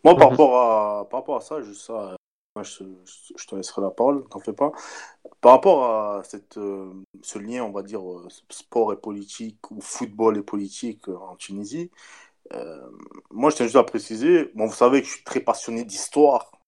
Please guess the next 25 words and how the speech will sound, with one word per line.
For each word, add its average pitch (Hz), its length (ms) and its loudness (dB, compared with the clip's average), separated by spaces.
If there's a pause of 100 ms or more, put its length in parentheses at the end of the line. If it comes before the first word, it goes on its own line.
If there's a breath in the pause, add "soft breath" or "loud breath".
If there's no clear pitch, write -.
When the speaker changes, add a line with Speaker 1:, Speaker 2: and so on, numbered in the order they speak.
(160)
Speaker 1:
en 90 80 -16
particulier - 560 -14
du 101 100 -16
sport, - 460 -4 (680 loud breath)
et, 117 260 2
euh, 110 720 -4 (720)
ben, 92 180 -8
en 87 60 -6
fait, 156 220 -4
ça, - 180 -10
ça, 87 300 -14
ça - 200 -12
date, 123 360 -4
euh, 82 180 -6 (240)
ben, 82 160 -10
depuis 95 380 -4
la 104 120 2
création, 92 500 -6
en 107 60 -8
fait, - 120 -12
des - 140 -16
clubs 117 260 -2
en - 80 -10
Tunisie, 98 400 -8
quoi. - 240 -14